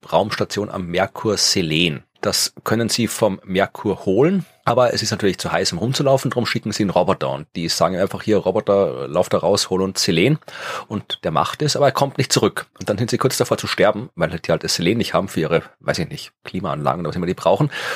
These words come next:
und finden dann raus, dass dieser Roboter nichts anderes tut, als, äh, sinnlos um diese, diesen, diesen Selen, äh, Pool da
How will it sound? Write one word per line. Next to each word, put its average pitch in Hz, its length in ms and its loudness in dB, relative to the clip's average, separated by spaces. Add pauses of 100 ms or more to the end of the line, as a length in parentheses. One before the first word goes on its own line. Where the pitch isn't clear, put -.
(120)
und 107 220 -6
finden - 280 -2
dann 113 140 4
raus, 110 320 4
dass - 140 -4
dieser 113 160 -2
Roboter 117 500 4
nichts - 260 -4
anderes 113 460 -2
tut, - 300 -2
als, 113 400 2 (320)
äh, 104 240 0
sinnlos 123 600 2
um 123 360 -2
diese, 110 460 2
diesen, 104 320 -6
diesen 90 280 -6
Selen, 104 640 2
äh, 82 120 -2
Pool 123 460 0 (140)
da 95 240 4